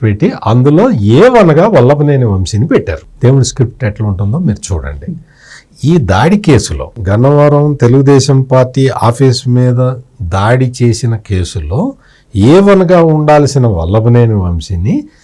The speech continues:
ఏ సెవెంటీ వన్గా పెట్టినందుకు దేవుడు స్క్రిప్ట్ని మళ్ళీ రీరైట్ చేసి వల్లభనేని వంశీని ఏ వన్కి వచ్చేలాగా చేశాడు. ఇది దేవుడు స్క్రిప్ట్ అంటే. ఈ దేవుడు స్క్రిప్ట్లో ఎక్కడా కూడా లోపాలు లేవు,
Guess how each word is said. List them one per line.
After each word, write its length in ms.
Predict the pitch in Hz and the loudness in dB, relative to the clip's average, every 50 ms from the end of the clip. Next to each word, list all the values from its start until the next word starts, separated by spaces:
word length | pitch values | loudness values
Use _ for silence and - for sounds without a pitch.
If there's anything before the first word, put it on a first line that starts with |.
| _ _ _ 95 | _ _ _ -2
ఏ 300 | 95 113 147 190 240 277 | 2 4 4 4 4 4
సెవెంటీ 680 | - - - 135 127 143 170 175 165 160 - 185 180 | 2 2 2 2 4 4 4 2 2 2 2 2 2
వన్గా 440 | 165 151 147 147 147 143 147 147 143 147 - - - | 4 2 2 2 2 2 2 2 2 0 -4 -4 -2
పెట్టినందుకు 720 | 113 101 - 156 156 147 139 120 101 92 78 - 82 85 - | -2 -2 0 2 2 4 4 4 2 2 -2 -4 -8 -10 -8
దేవుడు 520 | 85 87 92 120 151 196 226 233 220 190 | -4 0 2 4 4 6 6 6 4 4
స్క్రిప్ట్ని 580 | 165 - - - 143 139 135 - - 202 185 170 | 2 2 0 0 0 0 0 0 0 2 2 2
మళ్ళీ 480 | 123 95 85 90 107 143 170 196 202 156 | 2 0 0 2 2 4 4 4 2 2
రీరైట్ 680 | 101 87 90 98 117 139 156 165 170 147 131 - - | 0 0 2 2 4 4 4 4 4 2 0 -2 -2
చేసి 440 | 107 92 90 - - 220 330 339 - - | -2 -2 -2 -2 -2 -2 -2 -2 -2 -4
వల్లభనేని 680 | 120 127 147 170 190 196 175 180 180 185 180 175 175 175 | -2 0 2 2 2 2 2 0 0 0 0 0 0 0
వంశీని 720 | 165 151 147 151 151 151 135 - - 165 165 165 175 226 | 0 0 0 0 0 -2 -2 -2 -2 0 0 2 2 2
ఏ 260 | 240 156 123 131 151 | 2 2 4 4 4
వన్కి 340 | 175 180 185 190 185 175 - | 4 4 2 2 2 2 0
వచ్చేలాగా 420 | 151 - - 135 120 110 110 127 156 156 143 | 0 0 0 -2 -2 0 0 -2 -2 -2 -4
చేశాడు. 400 | 104 - - 92 73 - - - | -4 -4 -6 -10 -12 -4 -2 0
ఇది 200 | 117 170 262 277 | 0 0 0 0
దేవుడు 360 | 160 123 117 107 95 90 90 | 0 2 2 2 0 -2 -4
స్క్రిప్ట్ 380 | - - - 85 78 - - | -6 -8 -10 -12 -14 -12 -12
అంటే. 260 | - 73 69 - 101 - _ _ _ _ _ _ _ _ _ _ _ 151 | -12 -12 -12 -14 -18 -20 _ _ _ _ _ _ _ _ _ _ _ -2
ఈ 120 | 165 185 | 0 0
దేవుడు 380 | 151 117 135 160 190 214 233 220 | 2 2 2 2 4 2 2 0
స్క్రిప్ట్లో 720 | - - - - 147 131 120 - - 92 92 143 208 285 - _ _ _ _ _ _ _ | -2 -2 -2 -2 -2 -2 -2 -6 -6 -4 -2 -2 -2 -4 -6 _ _ _ _ _ _ _
ఎక్కడా 400 | - 104 - - - 214 226 214 | -6 -6 -4 0 2 2 4 2
కూడా 300 | 202 208 170 156 151 180 | 2 2 2 2 2 2
లోపాలు 480 | 226 214 131 117 120 117 - 123 104 87 | 2 2 4 4 2 2 2 2 0 0
లేవు, 260 | 80 73 71 69 71 | -2 -4 -8 -10 -14